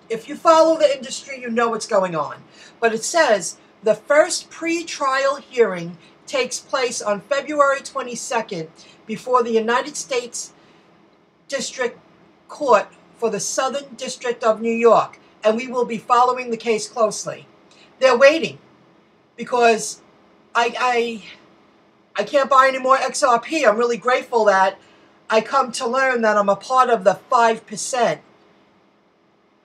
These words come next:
that owns X R P. I'm very proud of that.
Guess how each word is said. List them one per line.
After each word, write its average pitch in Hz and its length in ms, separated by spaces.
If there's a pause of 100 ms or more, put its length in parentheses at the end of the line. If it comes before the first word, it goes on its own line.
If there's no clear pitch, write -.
(140)
that 214 240
owns 247 300
X 226 240
R 190 180
P. 190 320
I'm 180 100
very 226 200
proud 220 280
of 160 100
that. 139 300